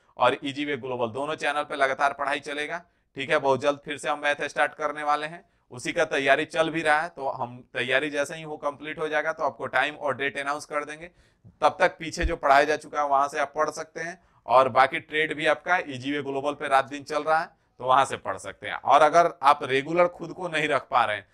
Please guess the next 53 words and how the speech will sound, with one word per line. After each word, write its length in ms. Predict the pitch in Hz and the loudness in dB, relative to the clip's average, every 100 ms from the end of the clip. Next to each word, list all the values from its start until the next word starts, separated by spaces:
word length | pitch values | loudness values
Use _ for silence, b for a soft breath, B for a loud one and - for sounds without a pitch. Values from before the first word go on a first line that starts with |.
| _ - | _ -12
तो 80 | 139 | -10
उसके 260 | 139 165 | -6 -6
लिए 120 | 160 | 2
आपके 260 | 151 143 151 | 4 4 0
लिए 120 | 147 | -8
बेस्ट 320 | 123 151 - - | -4 -4 -4 -6
ऑप्शन 360 | 127 135 165 151 | -4 -2 -4 -8
है 160 | 170 180 | -10 -8
कि 60 | 131 | 0
आप 200 | 120 - | 0 0
कहीं 220 | 127 139 | -4 -6
कोर्स 340 | 143 147 135 135 - | -8 -12 -12 -16 -18
ज्वाइन 280 | 127 139 147 | -4 -2 -2
करें, 220 | 151 156 | -4 -6
कहीं 460 | 156 _ - 127 143 | -8 _ -6 -4 -4
पे 160 | 151 143 | -8 -10
भी, 180 | 180 - _ _ _ | -12 -18 _ _ _
और 160 | 110 120 - | 2 2 0
एक 200 | 139 131 | -4 -2
जगह, 200 | 139 156 | -2 0
और 380 | 175 - 127 123 | 0 4 4 4
पूरा 400 | 113 - 139 165 | -2 -10 2 4
का 120 | - | 4
पूरा 260 | 143 143 190 | 0 -2 -6
सिलेबस 440 | - 131 131 156 120 | -4 -6 -6 -6 -6
हंड्रेड 280 | 120 120 | -6 -6
परसेंट 320 | - 139 156 143 | -6 -8 -8 -8
कंप्लीट 440 | 120 101 104 92 | -8 -8 -12 -14
करें, 260 | - 92 95 | -14 -14 -8
ठीक 200 | 151 190 | -4 0
है। 200 | 190 b b b 123 | 0 b b b -2
मिलते 300 | 135 139 180 | -2 0 0
हैं 60 | |
फिर 220 | 175 165 | 0 -4
नेक्स्ट 300 | 156 165 - | -2 -4 -6
वीडियो 240 | 160 160 170 | -10 -8 -8
में 200 | 175 196 131 | -10 -12 -12
एक 160 | 120 | -6
और 260 | 127 147 156 | 2 4 4
भी 140 | 151 | 0
अ-, 140 | 156 139 _ 135 | -6 -8 _ 0
अलग 220 | 147 151 | 0 0
से 140 | 165 | -6
जानकारी 420 | 151 147 143 147 | -6 -2 2 2
लेकर 280 | 151 143 127 | 0 -6 -8
के। 180 | - 185 _ _ _ 120 | -8 -18 _ _ _ 2
अभी 200 | 139 151 | 2 2
के 120 | 165 | -2
लिए 120 | 160 | -4
इतना 180 | 156 165 | -4 -2
ही 80 | 165 | -2
रखते 280 | 165 - | -2 -4
हैं 200 | 170 190 | -8 -8